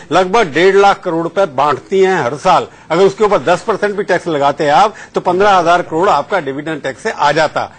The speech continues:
परंतु कांग्रेस और बीजेपी सरकार ने उन्नीस सौ इक्यानवे से लेकर के दो हज़ार चौदह तक dividend tax की तरफ जाते नहीं है। भारत एक ऐसा देश है जिसके अंदर capital gains tax नहीं लगता। तो अमित, पैसा कहां से है? इस,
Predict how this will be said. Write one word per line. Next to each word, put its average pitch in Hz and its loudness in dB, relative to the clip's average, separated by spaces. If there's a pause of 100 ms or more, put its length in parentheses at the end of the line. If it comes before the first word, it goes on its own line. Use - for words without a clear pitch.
(180)
परंतु 170 -2
कांग्रेस 185 2
और 196 0
बीजेपी 170 -2
सरकार 147 -2
ने 185 0
उन्नीस 170 -2
सौ 165 -2
इक्यानवे 147 -4
से 147 -6
लेकर 139 -4
के 202 -2
दो 165 0
हज़ार 175 2
चौदह 160 2
तक 190 0 (220)
dividend 180 0
tax 165 -4
की 175 -8
तरफ 151 -2
जाते 135 0
नहीं 160 2
है। 202 6
भारत 151 0
एक 151 -4
ऐसा 147 -2
देश 135 -6
है 202 0 (220)
जिसके 175 0
अंदर 180 4
capital 143 -2
gains 131 -4
tax 117 -6
नहीं 127 -2
लगता। 139 -2 (320)
तो 208 2
अमित, 196 -2 (160)
पैसा 233 0
कहां 214 2
से 185 0
है? 170 0
इस, 214 -8